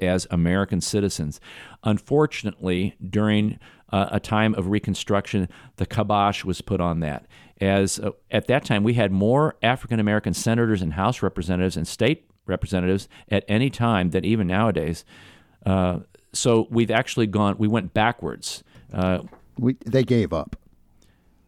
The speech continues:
Speaker 1: The, the country gave up,
Speaker 2: Yeah.
Speaker 1: and really the South, kind of, the, those leaders didn't want this r-, rise of the black community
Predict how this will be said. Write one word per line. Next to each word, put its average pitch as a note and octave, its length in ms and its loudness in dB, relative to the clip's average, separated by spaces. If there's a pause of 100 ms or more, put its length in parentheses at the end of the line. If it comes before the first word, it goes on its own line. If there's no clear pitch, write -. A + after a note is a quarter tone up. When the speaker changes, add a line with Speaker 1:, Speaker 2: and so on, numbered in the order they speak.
(320)
Speaker 1:
The, A2 180 2
the A2 240 -2
country D#3+ 420 0
gave F#2 260 2
up, G2 200 2
Speaker 2:
Yeah. G2+ 160 2
Speaker 1:
and G2+ 180 0
really B2 220 4
the G2+ 120 0
South, A2+ 600 0
kind A2+ 220 0
of, F#2+ 220 0
the, G2+ 140 2
those A2 300 0
leaders A2 380 2
didn't G#2+ 280 0
want G2+ 260 0 (440)
this A2 500 -2
r-, A2+ 320 -8 (280)
rise G#2 680 2
of F#2+ 220 0
the G2 80 -2
black F#2+ 240 0
community F#2+ 560 0